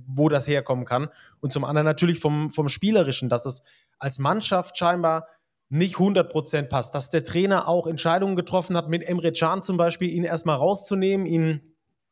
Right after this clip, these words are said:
auf die Bank zu setzen, damit dein Leitwolf, äh, wie soll ich sagen, zu verunsichern.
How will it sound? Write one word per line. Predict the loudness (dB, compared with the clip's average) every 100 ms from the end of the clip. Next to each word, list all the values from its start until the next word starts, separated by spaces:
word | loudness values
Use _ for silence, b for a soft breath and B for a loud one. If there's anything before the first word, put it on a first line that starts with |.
| _
auf | -6 -2
die | 0
Bank | 0 -2
zu | -4
setzen, | -4 -4 -2 -2
damit | 0 -2 0
dein | 0
Leitwolf, | 2 2 2 2 4 4 4 -2 -12 -16 _ _ _ -10
äh, | -8 -8 _ _ _
wie | -8
soll | -2 2
ich |
sagen, | 4 2 0
zu | -2
verunsichern. | -2 0 0 0 0 2 2 0